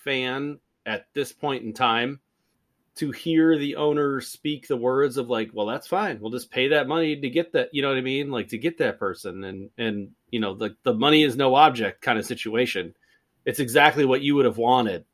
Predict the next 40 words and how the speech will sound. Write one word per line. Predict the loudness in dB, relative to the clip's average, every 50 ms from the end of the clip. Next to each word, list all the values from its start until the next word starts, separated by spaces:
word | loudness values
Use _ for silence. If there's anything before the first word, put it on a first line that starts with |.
| _ _ _ _
if | -8 -4
you | -2 -2 0
were | 0 0 0
a | 0
fan | 0 0 0 0 0
of | -2
that | -2 -2 -4 -6
team. | -6 -6 -6 -6 -8 -14 _ _ _ _ _ _
So, | -6 -4 -2 -2 -2 -4 -8 -12 _ _ _ _ _ _ _ -6
um, | -4 -2 -2 -2 -2 -4 -6 -6 -4
I | -2 0
think | 0 0 -2
it's | -2 -4 -4 -6
a, | -6 -6 -6 -6 -2
I | -2 0
think | 0 0 -2 -2
you | -4 -4
would | -4 -4
enjoy | -4 -6 -6 -4 -2 -2
it | -4 -4 -6 _
significantly. | -10 -8 -6 -6 -6 -8 -8 -10 -14 -14 -12 -14 -14 -4
And | 0 2 2
it's, | 2 0 -4 -12 _ _ -4
again, | -2 2 4 4 4 4 0 -4 -10 _ _ _ -10
like | -6 0
Jimbo | 2 2 2 2
said, | 0 0 -2 -4 -4 -8 _ _ _ _ _ _ _ _ _ _ _ _ _ _ -2
it's | -2 -2 0
not | 0 2 2 2 2 4
that, | 4 4 4 2 0 -4 -6
like, | -6 -6 -6 -8 -14 _
heavy | _ -6 -2 0 0 0 0 -2
of | -2 -2
a | -4 -6
watch, | -4 -4 -4 -4 -4 -6 -8 -12 -18 -18 _ _ _ _
right? | -6 -4 -4 -4 -6 -8 _
You | -10 -8
just, | -8 -8 -10 -12 -14 -18 _ _ _ -20 -20 -10
it's | -10 -10 -8 -8
just | -8 -8 -8 -10 -16